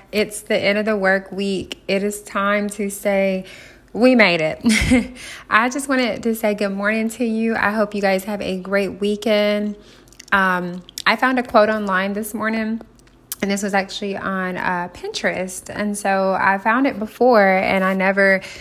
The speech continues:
posted this, but since I've seen it again, it's kinda like confirmation. It says,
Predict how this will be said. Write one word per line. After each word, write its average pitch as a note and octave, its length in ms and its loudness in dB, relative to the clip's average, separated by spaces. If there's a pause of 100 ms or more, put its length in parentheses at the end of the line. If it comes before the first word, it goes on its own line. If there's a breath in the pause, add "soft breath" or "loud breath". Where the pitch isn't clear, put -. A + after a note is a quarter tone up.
(240 loud breath)
posted A3 500 2
this, G#3+ 360 2
but G3+ 220 -2
since F#3+ 180 -2
I've F#3+ 140 2
seen G#3+ 160 2
it G3 140 4
again, F#3 440 6
it's G3 160 0
kinda G3 220 0
like E3 160 0
confirmation. G3+ 880 -2 (720)
It A3+ 200 2
says, F3 460 4